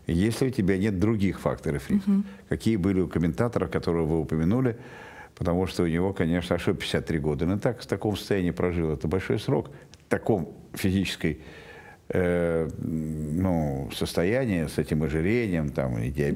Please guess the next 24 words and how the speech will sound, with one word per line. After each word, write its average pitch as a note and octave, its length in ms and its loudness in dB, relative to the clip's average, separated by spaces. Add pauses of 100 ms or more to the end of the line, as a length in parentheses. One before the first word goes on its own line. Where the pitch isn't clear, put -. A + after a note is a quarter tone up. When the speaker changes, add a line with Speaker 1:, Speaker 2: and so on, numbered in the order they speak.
(140)
Speaker 2:
Двести - 120 -2
Speaker 1:
так D2 100 0
далее. G#3 280 2
Speaker 2:
килограммов E3+ 380 0
Speaker 1:
А, - 60 -4
Speaker 2:
практически. E2+ 400 -2
Speaker 1:
к - 20 -10
сожалению, G#2 460 2
у G2+ 40 2
него F#2 160 2
было G2 180 4
очень F#2 240 2
много F2 200 2
факторов, G#2+ 480 0 (600)
и F2+ 100 2
это F#2 240 2
можно G2 240 2
было F#2 180 4
легко F2+ 260 0
просчитать, - 640 -2
э, D2+ 280 0
Speaker 2:
Мгм. C2+ 80 0
Speaker 1:
такой D2+ 260 0
прогноз. D2 460 0